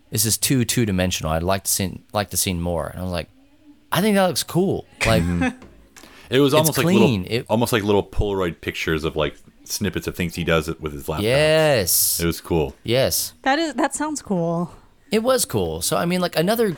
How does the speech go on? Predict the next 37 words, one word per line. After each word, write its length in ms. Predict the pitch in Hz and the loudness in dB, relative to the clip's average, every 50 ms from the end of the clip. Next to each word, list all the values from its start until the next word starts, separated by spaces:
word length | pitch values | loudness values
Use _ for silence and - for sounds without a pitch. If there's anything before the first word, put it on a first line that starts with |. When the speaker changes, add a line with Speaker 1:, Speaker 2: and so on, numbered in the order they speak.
| - - | -6 -4
Speaker 1:
another 240 | 143 175 190 180 | -4 -2 -2 -2
good 200 | 120 - 135 123 | 0 0 0 2
Speaker 3:
Hmm. 40 | 120 117 | 2 2
Speaker 1:
episode, 260 | 107 104 - - 104 | 0 0 -2 -2 -2
another 200 | 104 123 131 120 | -2 -2 -2 -2
great 220 | 98 113 107 104 | 0 0 0 0
episode. 400 | 104 98 - - - 95 92 90 | 0 0 -2 -2 0 0 0 0
I 80 | 95 101 | 0 -2
think 280 | - - 156 143 - | -2 -2 -4 -4 -4
it 60 | 160 147 | -4 -2
was, 380 | 117 110 101 98 95 - - - _ _ _ - - - _ - 101 | 0 0 2 2 0 -2 -4 -6 _ _ _ -20 -20 -20 _ -10 -8
this 300 | 120 117 123 156 151 - | -4 -2 0 0 0 0
is 160 | 156 120 117 | 0 -2 0
not 180 | 127 123 127 - | 0 0 0 0
my 120 | 110 104 | 0 -2
favorite. 440 | 98 - - 107 117 139 165 196 214 - | -2 0 0 0 0 0 0 -2 -2 -2
This 140 | 107 98 | -2 -4
is 60 | 110 104 | -4 -4
probably, 320 | - - 117 110 104 101 | -2 0 2 2 2 2
like, 200 | 95 90 87 - - - - - - _ - _ _ _ | 2 0 -2 -2 -6 -8 -8 -10 -20 _ -20 _ _ _
my 180 | - 104 95 87 | -4 -2 0 0
least 300 | 82 90 113 135 - - | 0 0 0 0 0 0
favorite 340 | - 147 143 139 147 147 - | 0 0 0 0 0 -2 0
of 240 | - 107 117 117 117 | 0 0 0 0 -2
the 80 | 117 | -4
three 260 | 110 - 117 113 110 | -4 -2 -2 0 0
episodes 420 | 110 110 - 110 - - 113 110 107 | 0 -2 -2 -4 -4 -2 -2 -2 -4
that 100 | 113 - | -6 -6
we've 160 | 98 92 - | -8 -6 -4
had 180 | 101 98 98 - | -2 -2 -2 -2
so 160 | - 107 98 | -2 -4 -4
far. 400 | - - 95 90 98 113 135 139 - - - _ _ - | -4 -2 0 0 0 0 -2 -6 -10 -16 -20 _ _ -4
But 100 | 117 110 | 0 0
I 80 | 110 | 0
think 220 | 104 - 139 131 123 | 0 0 -2 -2 -2
it's 160 | 110 95 - | 0 0 0
still, 720 | - - - - 131 127 123 117 113 107 101 98 95 92 | 0 0 0 0 0 2 2 4 4 4 2 2 0 -2